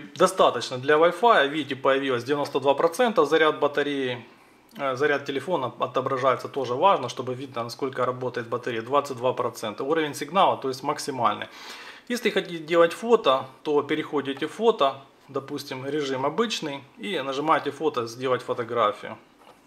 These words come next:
Вот клавиатура, допустим, наводите.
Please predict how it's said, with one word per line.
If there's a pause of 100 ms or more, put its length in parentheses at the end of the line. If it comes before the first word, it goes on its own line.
(1000)
Вот
клавиатура,
допустим,
наводите.